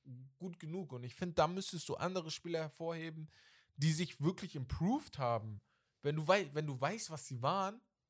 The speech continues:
und was sie jetzt sind, das nenne ich Improvement. Ja Morant ist gut schon gewesen und jetzt ist er Weltklasse geworden und da hab ich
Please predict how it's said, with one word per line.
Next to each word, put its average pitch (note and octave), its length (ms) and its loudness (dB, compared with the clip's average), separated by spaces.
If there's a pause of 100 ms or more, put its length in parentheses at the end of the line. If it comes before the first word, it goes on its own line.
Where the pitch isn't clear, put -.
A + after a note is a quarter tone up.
(340)
und D3 120 -4
was C#3+ 180 0
sie C#3+ 120 -6
jetzt G3 360 0
sind, A#2 360 -4
das E3 280 0
nenne D3+ 160 -2
ich C3+ 80 -6
Improvement. A#2 680 -4 (320)
Ja C#3+ 160 8
Morant F#3+ 540 2
ist - 420 -2 (440)
gut A#3+ 320 0
schon C#3 260 -2
gewesen A2 360 -8
und A2 100 -6
jetzt C3 200 -4
ist F#3+ 140 -6
er C3 260 -4
Weltklasse D#3 640 -4
geworden G#2+ 460 -8
und A2+ 200 -14 (880)
da C3+ 220 8
hab D3 160 6
ich A2 200 -4